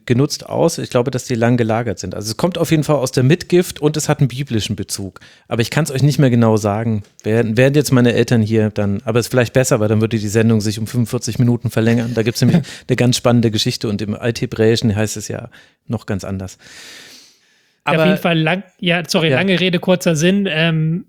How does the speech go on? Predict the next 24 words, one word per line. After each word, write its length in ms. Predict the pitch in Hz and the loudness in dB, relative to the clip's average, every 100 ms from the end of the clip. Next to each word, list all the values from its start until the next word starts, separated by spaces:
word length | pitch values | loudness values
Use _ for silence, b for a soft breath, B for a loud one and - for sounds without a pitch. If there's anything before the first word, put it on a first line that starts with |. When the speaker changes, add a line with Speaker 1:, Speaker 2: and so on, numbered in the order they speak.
| - | -4
Speaker 2:
Werder 380 | 147 160 180 | 0 2 2
hat 180 | 165 170 | 0 -2
direkt 320 | 160 160 - | 0 0 -2
in 100 | - | 0
die 100 | 156 | 0
Fallen 440 | 160 - 160 165 165 | 0 0 2 2 0
von 440 | - 160 151 147 - _ _ - | 0 0 0 -2 -8 _ _ 0
Hoffenheim 340 | 170 175 170 | 2 2 2
gespielt 440 | 151 - 165 156 - | 0 0 0 0 -4
und 260 | 277 180 - | -4 -2 0
auch 280 | 151 - - - | -2 -2 -14 -6
im 100 | 175 | -2
Verlauf 240 | 180 160 | 0 0
des 80 | 151 | 0
Spiels 300 | - 165 143 | 0 -2 0
keine 180 | 165 165 | 0 0
Idee 180 | 156 165 | 2 0
entwickelt, 440 | 147 165 170 151 | 0 0 0 0
wie 80 | - | -2
sie 140 | 151 170 | -2 -2
es 40 | |
anders 240 | 165 147 | -4 -4
machen 240 | 160 131 165 | -6 -8 -8
wollen. 200 | 180 | -10